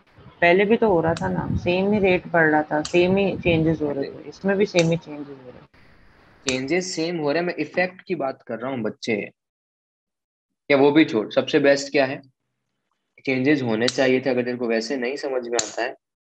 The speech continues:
Speaker 2: तो ऐसा मान ले कि चेंजेस तो होने चाहिए थे, yes, but उनका value experimentally same आ रहा है,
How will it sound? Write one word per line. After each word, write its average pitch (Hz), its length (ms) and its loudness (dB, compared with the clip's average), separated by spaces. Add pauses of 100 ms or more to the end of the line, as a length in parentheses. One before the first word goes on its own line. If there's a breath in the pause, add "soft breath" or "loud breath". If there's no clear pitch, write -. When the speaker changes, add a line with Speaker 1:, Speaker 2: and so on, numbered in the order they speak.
(160)
Speaker 2:
तो 123 80 2
ऐसा 120 220 2
मान 120 220 0
ले 127 100 0
कि 135 100 -2
चेंजेस 131 500 0
तो 160 100 -4
होने 104 300 -4
चाहिए 101 320 -4
थे, 107 240 0
yes, - 280 -4 (400)
but 131 100 2
उनका 139 240 0
value 131 300 0
experimentally 123 640 -6
same 107 300 -8
आ - 20 -10
रहा 92 120 -14
है, - 60 -18